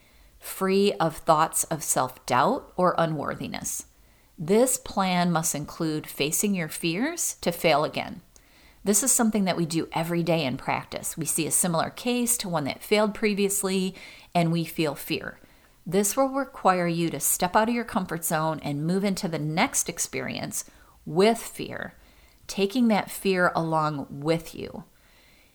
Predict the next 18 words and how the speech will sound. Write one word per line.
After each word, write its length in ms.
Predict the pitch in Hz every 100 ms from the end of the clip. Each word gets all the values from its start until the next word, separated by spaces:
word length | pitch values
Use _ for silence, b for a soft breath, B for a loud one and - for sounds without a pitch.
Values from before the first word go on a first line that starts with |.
| _
It 380 | 175 175 175 170
will 800 | 156 175 165 165 160 156 156 156 b b b b _ 143
be 240 | 127 185 185
there 280 | 160 123 143
no 100 | 160
matter 240 | 165 160
what 260 | 165 175 175
you 100 | 170
do. 260 | 143 127
So 200 | - 165
don't 260 | 165 202 247
expect 640 | 277 - - 190 180 180
that 140 | - -
picking 320 | 196 180 202
yourself 420 | 202 180 - -
up 140 | 156
will 120 | 156 151
be 200 | 151